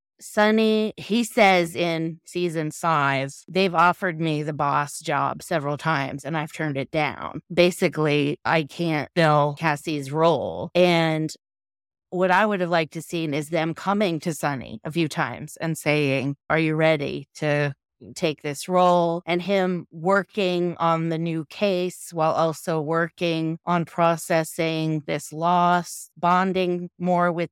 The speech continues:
the rest of the team that also is feeling this loss. And then maybe towards the end of season five, either Sonny deciding that he will take the boss's position, he'll take Cassie's old job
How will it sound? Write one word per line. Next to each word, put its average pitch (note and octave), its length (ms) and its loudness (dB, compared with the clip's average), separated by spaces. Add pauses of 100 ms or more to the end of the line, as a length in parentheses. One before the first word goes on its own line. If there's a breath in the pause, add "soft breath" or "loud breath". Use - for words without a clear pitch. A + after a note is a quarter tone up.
(120)
the D#3+ 260 0
rest E3 320 -2
of E3 140 -4
the D#3+ 420 2
team A3 720 0
that E3 240 0
also F#3+ 540 0
is F3+ 180 -4
feeling F#3 460 -2
this F3 220 -4
loss. E3+ 720 -2
And F3+ 280 2
then D#3+ 640 0
maybe F#3 480 2
towards F3 360 -4
the D#3+ 180 -2
end F3+ 320 0
of F#3+ 160 -4
season G3+ 480 -4
five, F#3+ 720 0
either F3+ 500 0
Sonny F3 380 -2
deciding D#3 1040 -4
that D3+ 100 -2
he E3+ 140 2
will E3 240 4
take F3+ 360 -4
the E3+ 100 -6
boss's D#3 520 0
position, D3+ 800 -2
he'll D3+ 160 -2
take E3+ 340 -4
Cassie's D#3 480 0
old D#3 260 0
job C#3+ 540 2